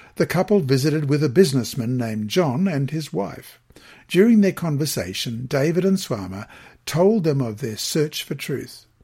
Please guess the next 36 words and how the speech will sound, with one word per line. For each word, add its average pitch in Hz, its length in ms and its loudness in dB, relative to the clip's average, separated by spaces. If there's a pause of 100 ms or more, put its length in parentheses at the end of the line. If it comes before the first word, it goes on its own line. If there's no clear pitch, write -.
(580)
"We 208 180 6
want 214 260 4
someone 147 440 -2
to 156 100 -4
come 147 240 -2
to 123 180 0
our 185 160 0
home 117 260 -4
to - 80 -8
tell 160 240 -2
us 151 200 -4 (240)
more 202 320 4
about 147 320 -2 (200)
why 160 340 -2
you 170 280 0
keep 160 300 -6
Saturday," 143 680 -6 (140)
David 101 360 -6
said. 104 300 -10 (760)
"We'll 196 220 4
come," 165 480 -4 (100)
John 117 360 -4
promised. 165 520 -4 (380)
Soon 247 240 0
afterward, 120 560 -4 (240)
John 156 360 0
and 160 120 -2
another 160 380 0
man 101 340 -4
visited 147 440 -2
David 107 340 -4
and 135 120 -2
Swana 104 480 -8
in 113 200 -6
their 107 140 -8
home. 104 580 -12